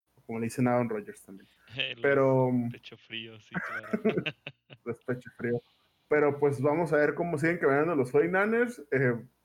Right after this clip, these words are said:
Speaker 1: parece que les llueve sobre mojado. De hecho, este, estaba leyendo que, que chocaron, chocaron su avión. No sé si leíste. Su avión estaba en la pista de aterrizaje y lo chocaron.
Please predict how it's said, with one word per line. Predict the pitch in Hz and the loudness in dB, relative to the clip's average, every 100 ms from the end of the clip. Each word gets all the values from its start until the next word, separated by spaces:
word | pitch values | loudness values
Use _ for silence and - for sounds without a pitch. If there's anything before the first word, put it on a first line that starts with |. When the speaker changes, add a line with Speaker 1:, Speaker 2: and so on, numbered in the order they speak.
| _ _ _ _ _ _ | _ _ _ _ _ _
Speaker 1:
parece | 131 131 131 - | 0 0 -2 0
que | 151 | 2
les | 127 | 2
llueve | 123 156 | 4 2
sobre | 165 143 127 | 2 0 0
mojado. | 113 117 165 170 | -2 0 2 2
De | |
hecho, | 160 175 131 95 | 0 -2 -2 -2
este, | 127 - 135 | -6 -6 -6
estaba | - 147 | 2 2
leyendo | 151 131 135 147 160 | 4 2 2 0 -2
que, | 123 110 110 - - _ _ - | -2 -2 -4 -8 -20 _ _ -4
que | - | -2
chocaron, | 143 139 147 170 180 160 131 127 131 - - | -2 -2 0 2 0 -2 -2 -4 -10 -16 -10
chocaron | - 135 139 175 | -4 0 0 0
su | 175 | -2
avión. | 127 123 151 220 262 - _ _ _ _ _ | -2 2 2 0 -4 -8 _ _ _ _ _
No | 131 | -4
sé | 131 | -4
si | - - | -8 -2
leíste. | 135 131 - - 240 247 _ _ _ _ _ | 0 0 -4 -4 -4 -4 _ _ _ _ _
Su | - | -2
avión | 131 139 151 | 2 2 2
estaba | 147 160 | 2 2
en | 147 | 0
la | - | 0
pista | 147 135 165 | -2 0 0
de | |
aterrizaje | 151 117 117 127 139 147 180 | 0 -2 -4 0 0 0 0
y | |
lo | 143 117 | 0 -2
chocaron. | - - 131 165 | -6 -4 0 0